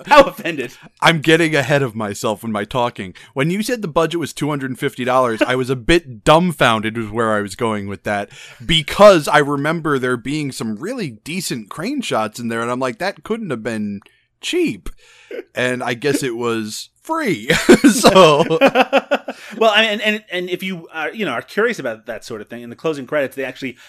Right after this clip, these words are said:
Speaker 1: list some of the things that ha-, was, were donated to the production. I think that's really nice. The other thing is this movie was, uh, shown throughout the late nineties and early two thousands on a local sort of cable access style station. Uh,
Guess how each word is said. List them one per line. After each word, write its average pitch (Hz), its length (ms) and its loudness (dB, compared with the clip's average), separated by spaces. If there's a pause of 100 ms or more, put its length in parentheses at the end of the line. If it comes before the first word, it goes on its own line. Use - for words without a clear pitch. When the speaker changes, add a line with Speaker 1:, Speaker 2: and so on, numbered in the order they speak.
(100)
Speaker 1:
list 175 360 2
some 165 160 0
of 156 80 -6
the 175 80 -8
things 135 400 -8
that 131 280 -4 (300)
ha-, 160 180 -8
was, 156 220 -6
were 151 140 -4
donated 131 460 -4
to 147 80 -12
the 156 60 -8
production. 160 360 -8
I 139 100 -8
think 156 160 -10
that's 147 180 -4
really 139 220 -6
nice. 160 280 -6 (220)
The 165 120 2
other 277 200 4
thing 143 240 -6
is 135 100 -6
this 156 160 -10
movie 151 260 -4
was, 123 500 -6 (420)
uh, 127 200 -4
shown 160 720 -4
throughout 143 340 -4
the 131 240 -6
late 139 220 -6
nineties 131 380 -6
and 127 80 -10
early 123 120 -12
two 117 160 -18
thousands 120 580 -10 (340)
on 147 440 -4 (280)
a 147 100 -4
local 165 640 -4 (120)
sort 240 300 -4
of - 100 -4
cable 175 380 -8
access - 640 -8
style 151 440 -6
station. 156 480 -8
Uh, 131 80 -16